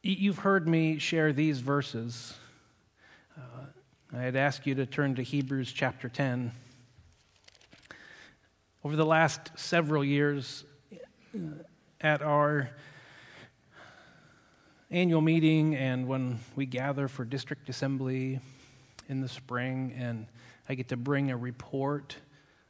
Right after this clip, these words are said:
on behalf of this church to all of the churches, uh, I have shared, uh, these three verses. In fact, we printed them, and they are on a, they're on a nice artistic kind of a, uh,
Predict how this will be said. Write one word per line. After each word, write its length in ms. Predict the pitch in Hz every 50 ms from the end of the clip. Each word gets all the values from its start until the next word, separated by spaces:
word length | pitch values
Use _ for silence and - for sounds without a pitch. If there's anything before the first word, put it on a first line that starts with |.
| _
on 120 | 135 127 127
behalf 480 | 123 117 - - 135 143 139 - -
of 220 | 135 117 107 113 120
this 220 | 127 135 127 -
church 640 | - - - - 139 135 143 143 135 - - - - -
to 180 | - 135 120
all 320 | 113 113 127 139 147 147 143
of 100 | 131 127
the 80 | 135
churches, 680 | 123 - - 143 139 131 - 143 139 135 123 - - - - - - - - - - _ -
uh, 120 | 139 139 127
I 140 | 139 143
have 180 | 151 151 139 120
shared, 500 | - - - 156 156 151 147 143 127 120 - - - - - - - - _ _ _ _ -
uh, 160 | 139 131 127 131 - _ _ -
these 460 | 139 160 165 165 160 147 - - - - - -
three 260 | - 151 151 151 143
verses. 800 | 135 123 135 135 143 139 - - 120 120 120 127 - - - - - - _ _ _ _ _ _ _ _ _ _ _ _ _ _ _ _ -
In 60 | -
fact, 280 | - - 165 147 - -
we 80 | 151 139
printed 420 | 143 - 160 156 147 160 147 131
them, 440 | 135 147 151 151 156 156 156 151 151 -
and 200 | - 139 135 131
they 160 | 131 139 143 139
are 200 | 135 131 127 123
on 180 | 127 135 135
a, 240 | 131 123 120 120 120 120 - - - - - - -
they're 140 | 117 120
on 160 | 120 123 123 117
a 60 | 117
nice 600 | 117 120 131 131 131 127 117 117 - - - -
artistic 760 | 110 120 117 120 - - 143 - - - 131 - - - -
kind 200 | - - 135 135
of 120 | 131 120 117
a, 200 | 113 113 107 104 - - - - - - - - - - - - - - - - - - -
uh, 60 | 180